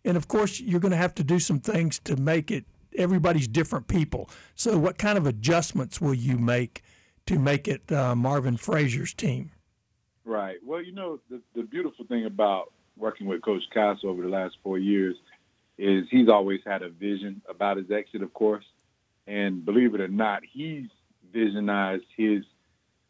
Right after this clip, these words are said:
Speaker 2: system in a more modern way. And, uh, he and I have been working behind the scenes for a while now about how that could possibly be. And to tell you the truth, I always thought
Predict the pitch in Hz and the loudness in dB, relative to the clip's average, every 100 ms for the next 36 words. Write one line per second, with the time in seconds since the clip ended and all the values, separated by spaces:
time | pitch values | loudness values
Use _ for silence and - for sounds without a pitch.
0 | _ _ 160 127 - 104 90 - _ 113 | _ _ -4 -4 -8 -10 -10 -12 _ -4
1 | 104 95 104 104 98 101 104 101 98 - | -2 0 2 2 2 0 -2 -4 -12 -18
2 | - 107 104 123 _ _ _ _ _ _ | -16 -12 -12 -16 _ _ _ _ _ _
3 | 107 110 104 101 95 92 156 127 117 120 | -10 -6 -2 0 -2 -2 -4 0 0 0
4 | 107 98 95 101 101 - 95 92 _ _ | -4 -10 -10 -6 -6 -6 -16 -16 _ _
5 | 95 113 107 95 - 120 110 - 95 87 | -8 -4 -4 -6 -4 -2 -2 -4 -8 -4
6 | 107 123 107 95 95 92 82 92 92 _ | 0 0 0 -4 -10 -10 -8 -8 -8 _
7 | _ - 107 101 98 - - 107 95 - | _ -8 -2 -2 -2 -8 -8 -4 -4 -6
8 | 85 82 110 113 98 85 - _ _ _ | -18 -12 -2 0 0 -6 -14 _ _ _
9 | - 117 104 92 - 143 - 101 135 110 | -4 0 0 -2 4 4 4 4 4 4
10 | 104 101 _ 107 104 | -2 -8 _ -4 -4